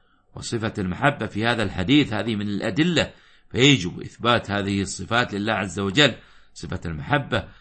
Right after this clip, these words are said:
وصفة الكره، وقد دلت عليه الأدلة من الكتاب والسنة وكذلك إجماع السلف،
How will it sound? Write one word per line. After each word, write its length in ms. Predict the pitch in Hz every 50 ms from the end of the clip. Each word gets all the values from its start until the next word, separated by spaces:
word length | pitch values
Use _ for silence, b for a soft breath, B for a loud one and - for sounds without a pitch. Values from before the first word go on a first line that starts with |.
| B B B B B
وصفة 540 | 104 107 101 95 - - 131 117 113 98 - 101
الكره، 460 | 87 - - 151 160 131 98 - B B B B B B
وقد 280 | - - - 113 82 73
دلت 400 | 123 143 175 180 160 131 - 104
عليه 300 | 95 101 107 110 101 101
الأدلة 480 | 101 - 95 85 110 123 131 127 117
من 80 | 101 98
الكتاب 580 | 92 90 - - - 104 110 120 127 107 110
والسنة 720 | 101 98 92 - - - 135 143 147 151 151 131 101 - - b b b b b b - _ _ _ _ _ _ _ _ -
وكذلك 640 | 110 110 104 - 110 110 117 113 107 107 95 - 98
إجماع 480 | 98 98 101 80 85 104 113 110 92
السلف، 680 | 104 110 - - 117 113 120 127 113 95 - - -